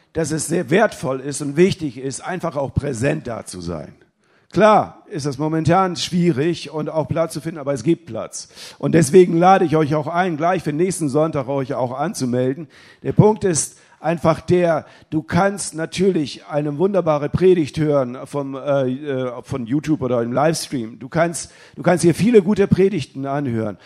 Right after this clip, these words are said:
Aber Gemeinschaft ist das, was zählt. Gemeinschaft untereinander, Gemeinschaft, herzliche Gemeinschaft. Das ist eigentlich das,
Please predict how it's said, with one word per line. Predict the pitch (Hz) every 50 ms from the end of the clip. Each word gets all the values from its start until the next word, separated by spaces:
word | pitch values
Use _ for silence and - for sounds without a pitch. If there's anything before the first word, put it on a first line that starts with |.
| - - -
Aber | - 143 147 139
Gemeinschaft | 147 170 170 190 196 214 254 277 294 - 196 196 156 - - -
ist | - 170 147 - - -
das, | 180 190 - - -
was | 151 139 - - -
zählt. | - 190 214 208 180 139 113 101 - - -
Gemeinschaft | 143 143 147 175 185 208 220 220 - 185 196 175 - - -
untereinander, | 196 208 233 196 196 196 165 160 160 160 156 156 160 160 151 139 131 120
Gemeinschaft, | 123 139 139 156 175 196 214 - - 160 156 147 -
herzliche | 147 170 190 190 - 196 170 139 156
Gemeinschaft. | 131 156 151 151 160 165 175 - 135 110 90 - - - - _ _
Das | - 113 - 196 202 - 226
ist | 214 - -
eigentlich | - 165 170 180 165 175 151 160 151 127
das, | - 151 165 160 -